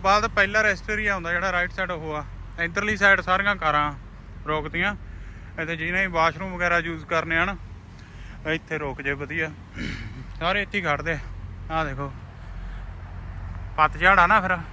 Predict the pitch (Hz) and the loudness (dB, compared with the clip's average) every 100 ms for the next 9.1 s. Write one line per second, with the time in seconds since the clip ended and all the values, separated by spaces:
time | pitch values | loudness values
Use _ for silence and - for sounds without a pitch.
0 | - - - 165 170 - - - - - | -10 -6 -2 0 0 -4 -12 -12 -12 -12
1 | - - - - - - 151 156 156 147 | -14 -14 -16 -16 -14 -6 0 0 0 2
2 | 165 165 156 165 165 147 143 - - - | 2 2 0 0 -2 -2 -4 -8 -14 -12
3 | - - - - - - - - - - | -12 -12 -12 -12 -12 -10 -10 -10 -10 -10
4 | - - - - - - - - - - | -12 -12 -10 -8 -8 -8 -8 -10 -12 -14
5 | - - - - - - - - - - | -12 -12 -10 -10 -8 -8 -8 -6 -6 -6
6 | - - - - - - - - - - | -8 -10 -12 -12 -12 -8 -8 -6 -8 -8
7 | - - - - - 151 156 190 208 208 | -8 -6 -6 -4 4 4 6 6 6 4
8 | 175 - - 151 208 - 131 117 - 151 | 0 0 6 8 8 6 4 2 6 6
9 | 170 | 6